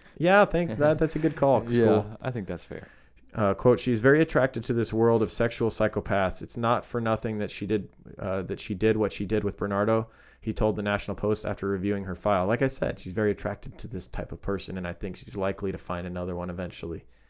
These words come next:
Speaker 1: I don't think she should be out in public, right? I don't care that she got remarried and had
Speaker 2: Maybe she
Speaker 1: kids.
Speaker 2: knows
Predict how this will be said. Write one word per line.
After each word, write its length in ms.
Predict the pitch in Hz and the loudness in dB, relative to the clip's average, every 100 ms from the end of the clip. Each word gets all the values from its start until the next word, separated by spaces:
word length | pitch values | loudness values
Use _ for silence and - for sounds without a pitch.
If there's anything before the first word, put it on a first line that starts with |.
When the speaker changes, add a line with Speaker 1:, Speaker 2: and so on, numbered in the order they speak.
| _ | _
Speaker 1:
I 60 | - | -6
don't 160 | 101 - | -4 -4
think 140 | 104 | -6
she 140 | - 101 | -6 -8
should 140 | - | -4
be 80 | 101 | -4
out 60 | 87 | -4
in 40 | |
public, 340 | 90 87 85 | -4 -6 -4
right? 120 | 90 92 | -4 -4
I 40 | |
don't 140 | 98 | -6
care 160 | - 113 | -4 -4
that 140 | 98 | -4
she 100 | - | -4
got 100 | 101 | -4
remarried 280 | 92 92 90 | -4 -6 -4
and 80 | 90 | 0
had 80 | 123 | 0
Speaker 2:
Maybe 140 | 156 | 0
she 180 | - 143 | 0 -2
Speaker 1:
kids. 100 | 117 | 0
Speaker 2:
knows 560 | 104 98 101 98 90 | 0 2 2 0 -4